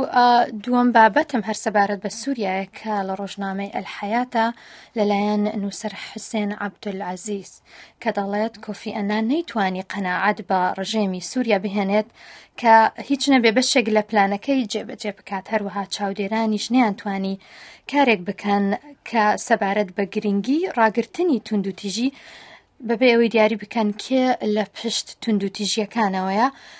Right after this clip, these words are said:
یاخود وەڵامێکیان هەبێت. نووسەر دەڵێت مەبەستی لە چاودێرانە کە وەکو گەشتیاران یاخود مێژوونە-، مێژوونووسان لە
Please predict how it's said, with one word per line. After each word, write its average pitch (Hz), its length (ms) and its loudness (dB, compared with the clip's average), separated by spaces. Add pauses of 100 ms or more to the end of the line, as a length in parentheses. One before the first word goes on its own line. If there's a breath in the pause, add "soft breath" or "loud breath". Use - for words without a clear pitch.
(200 loud breath)
یاخود 277 360 2 (160)
وەڵامێکیان 240 760 6 (140)
هەبێت. 208 360 2
نووسەر 208 360 0
دەڵێت 233 420 2 (380 loud breath)
مەبەستی 220 380 0 (160)
لە 214 80 4 (100)
چاودێرانە 202 640 4 (120)
کە 214 160 6 (500 loud breath)
وەکو 294 200 4 (120)
گەشتیاران 233 640 4
یاخود 220 320 -2
مێژوونە-، 214 720 2 (200)
مێژوونووسان 220 920 4
لە 190 40 4